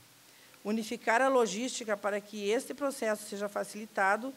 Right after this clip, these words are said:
àquelas pessoas que têm como compromisso o cuidado com quem tem a necessidade mensal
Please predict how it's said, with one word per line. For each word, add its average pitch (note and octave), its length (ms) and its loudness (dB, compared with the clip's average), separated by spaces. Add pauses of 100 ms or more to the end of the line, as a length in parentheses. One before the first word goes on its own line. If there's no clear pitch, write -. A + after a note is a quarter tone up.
(300)
àquelas A3+ 540 0
pessoas A#3+ 560 -4
que A#3 120 -12
têm G#3+ 280 -6
como A3 220 -6
compromisso B3 760 -2 (320)
o G3 120 -6
cuidado A3 480 2
com B3+ 180 0
quem A#3+ 220 -2
tem A3 240 -4
a - 20 -2
necessidade A3 720 0
mensal G#3 640 0